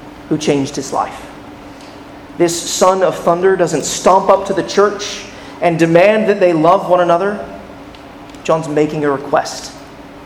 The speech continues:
tenderly and gently. John is an apostle. He, he could have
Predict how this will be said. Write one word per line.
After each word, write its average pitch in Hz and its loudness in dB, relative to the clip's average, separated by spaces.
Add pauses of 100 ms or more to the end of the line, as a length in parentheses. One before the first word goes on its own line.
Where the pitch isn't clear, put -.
(120)
tenderly 196 2
and 151 -4
gently. 139 -4 (920)
John 214 4
is 220 2
an 233 2
apostle. 226 0 (1300)
He, 208 0
he 208 2
could 277 2
have 214 4